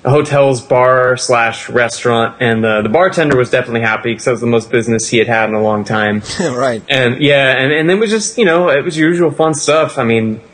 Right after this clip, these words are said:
Speaker 1: bootlegs, carded figures, you name it. It's some weird things I'd never seen. Um, it was just, it's funny, like, I was more of just soaking that all in. I didn't actually pick up anything at the room sale. It was just like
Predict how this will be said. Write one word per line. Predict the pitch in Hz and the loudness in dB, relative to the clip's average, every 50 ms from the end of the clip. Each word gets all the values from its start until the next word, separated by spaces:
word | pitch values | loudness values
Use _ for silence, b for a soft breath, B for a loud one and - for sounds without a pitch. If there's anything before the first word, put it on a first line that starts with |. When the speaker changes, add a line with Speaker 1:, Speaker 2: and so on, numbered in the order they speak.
| B B B B B B _ | B B B B B B _
Speaker 1:
bootlegs, | - 170 185 180 143 147 139 135 135 135 131 120 117 120 - - - - - - - | 2 2 2 2 2 2 2 4 4 2 0 0 -4 -6 -6 -8 -8 -10 -16 -10 -2
carded | - 147 147 147 147 139 143 | 0 2 2 2 0 -2 0
figures, | 139 135 127 127 131 127 123 117 113 113 - - - | 0 0 2 2 2 2 2 -2 -4 -8 -10 -4 -2
you | 139 147 | 0 2
name | 139 131 127 131 123 117 | 2 2 2 2 2 2
it. | 113 110 - - - | 0 0 -2 -4 -6
It's | 123 113 - - - - - - | -6 -6 -6 -12 -14 -10 -8 -4
some | - 170 151 | -2 0 2
weird | 147 156 160 147 - | 2 2 2 2 0
things | 151 147 139 120 | 0 0 2 2
I'd | 131 147 139 | 2 0 0
never | 120 113 104 107 | 0 -2 -2 -4
seen. | 101 - - 107 110 107 107 104 107 131 - - | -6 -4 -4 -2 -2 -2 -2 -4 -6 -10 -8 -4
Um, | 110 110 107 104 104 104 101 - B B B B B B | -4 -2 0 0 -2 -4 -6 -10 B B B B B B
it | - 180 | 0 0
was | 196 175 | 2 2
just, | 185 190 185 - - | 2 0 -2 -2 -2
it's | 185 165 - - | -2 -2 -2 -2
funny, | - 170 175 165 143 | -2 0 2 2 2
like, | 135 127 123 131 | 2 2 2 2
I | 139 156 | 2 2
was | 175 170 139 135 | 2 0 0 0
more | 139 135 135 131 | 2 2 2 2
of | 120 110 | 0 0
just | 127 123 113 - - - - - _ _ _ _ _ _ | -2 -2 -2 -4 -10 -10 -16 -20 _ _ _ _ _ _
soaking | - - - 160 143 135 139 131 123 | -6 -2 0 0 0 2 0 0 0
that | 127 127 123 113 | 2 2 2 2
all | 113 113 113 117 | 4 2 2 2
in. | 123 120 110 | 2 0 2
I | 113 120 | 0 2
didn't | 131 135 120 123 - | 0 0 -2 -2 -4
actually | - 127 120 117 - - 139 123 120 117 113 110 - - - - _ | -4 -4 -4 -4 -4 -2 0 0 2 0 0 -2 -6 -12 -20 -20 _
pick | - 147 135 - | -2 -2 0 2
up | 123 120 120 - - - - - | 0 0 0 -4 -8 -10 -4 -2
anything | 127 143 160 143 143 120 113 110 | 0 0 0 0 0 0 -2 0
at | 107 | -2
the | 113 107 | 0 0
room | 117 127 131 | 2 0 0
sale. | 127 - 117 104 104 | 0 0 0 0 2
It | 107 110 | 0 0
was | 104 | -2
just | 117 120 - - | -2 -4 0 0
like | 120 107 104 | 0 0 0